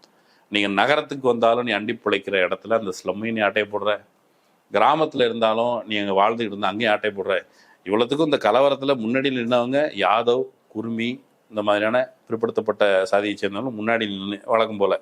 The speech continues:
செஞ்சு இந்த கொலைகளை பண்ணிருக்காங்கல்ல, கொலைகளை பண்ணா அவன் நிலத்தை ஆட்டையை போட்டுப்பான். அப்போ இந்த ராமராஜ்ய கனவு என்பது உங்களுடைய, ஒருவேளை இவன் வந்து காசி ஆனந்தன் வரிகள் உண்டு சொன்னாங்கல்ல,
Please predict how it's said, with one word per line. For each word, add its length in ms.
செஞ்சு 240
இந்த 140
கொலைகளை 340
பண்ணிருக்காங்கல்ல, 680
கொலைகளை 260
பண்ணா 180
அவன் 80
நிலத்தை 320
ஆட்டையை 320
போட்டுப்பான். 280
அப்போ 220
இந்த 140
ராமராஜ்ய 680
கனவு 320
என்பது 540
உங்களுடைய, 800
ஒருவேளை 680
இவன் 180
வந்து 200
காசி 340
ஆனந்தன் 260
வரிகள் 360
உண்டு 180
சொன்னாங்கல்ல, 460